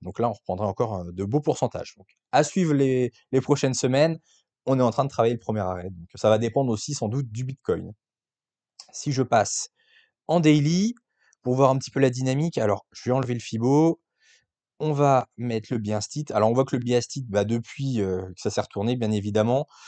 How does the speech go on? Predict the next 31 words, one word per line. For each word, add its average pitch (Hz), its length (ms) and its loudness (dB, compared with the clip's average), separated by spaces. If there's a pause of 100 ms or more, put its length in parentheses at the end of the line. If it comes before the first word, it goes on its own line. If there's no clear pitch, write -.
(240)
depuis 117 260 -6
le 117 40 -2
vingt-trois 131 280 2
octobre, 123 560 0 (100)
on 123 140 0
est 113 100 4
bleu. 120 480 0
Pour 113 160 -2
l'instant, 113 420 -4
pas 123 200 2
de 120 80 -2
retournement 113 720 -2
de, 90 480 -6 (160)
de 101 140 -4
momentum 113 500 0
à 92 40 0
court - 200 -10
terme. 143 340 0 (400)
On 127 80 -2
va 139 160 4
vérifier 139 440 0
également 131 460 0
avec 107 360 -2
l'O 110 80 0
B 104 60 2
V, 107 200 -2
vous 135 60 -6
savez 104 280 -4
que 92 140 -6
j'apprécie 101 540 -6 (100)
énormément. 107 580 0